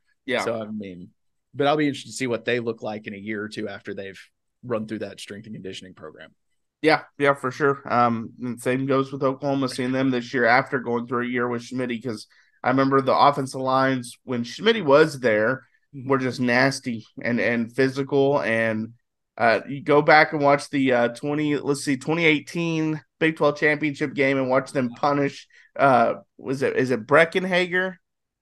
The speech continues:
Speaker 1: was his name for Texas?
Speaker 2: Oh,
Speaker 1: Long,
Speaker 2: yeah.
Speaker 1: he had long hair and he was gonna
Speaker 2: That
Speaker 1: cut it when
Speaker 2: big,
Speaker 1: they win the Big
Speaker 2: yep.
Speaker 1: Twelve, and he talked all the smack 'cause they beat us early in the year.
Speaker 2: Yeah.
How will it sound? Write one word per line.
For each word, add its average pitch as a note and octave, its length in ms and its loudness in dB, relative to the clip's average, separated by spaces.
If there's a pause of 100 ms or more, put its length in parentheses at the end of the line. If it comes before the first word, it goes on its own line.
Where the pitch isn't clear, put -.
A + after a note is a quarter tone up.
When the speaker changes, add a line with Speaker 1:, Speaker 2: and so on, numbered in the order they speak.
Speaker 1:
was D#3+ 140 -6
his E3 120 -8
name F3 240 0
for E3+ 100 -4
Texas? F3 640 -2
Speaker 2:
Oh, D3 40 -20
Speaker 1:
Long, C3 200 -18 (160)
Speaker 2:
yeah. D#3+ 480 6
Speaker 1:
he D#3 80 0
had D3+ 140 4
long D#3 340 4
hair E3 200 4
and D3+ 100 0
he C#3+ 60 0
was C#3+ 260 -2
gonna C#3+ 200 -2
Speaker 2:
That B2 120 -2
Speaker 1:
cut F3+ 240 6
it D#3+ 180 4
when D3+ 120 2
Speaker 2:
big, - 20 -4
Speaker 1:
they D3 180 4
win D#3+ 140 2
the D#3+ 80 0
Big D3+ 140 2
Speaker 2:
yep. C3+ 160 2
Speaker 1:
Twelve, C3+ 440 6 (240)
and D3 140 0
he C#3+ 60 -2
talked D#3 320 2
all D3+ 200 4
the D3 100 -6
smack E3 420 -2
'cause C#3 100 -6
they C3+ 160 2
beat C#3 260 -2
us C3+ 120 -2
early C#3+ 240 2
in C3 60 -4
the B2+ 80 -2
year. A#2 240 -4
Speaker 2:
Yeah. A#2+ 80 -20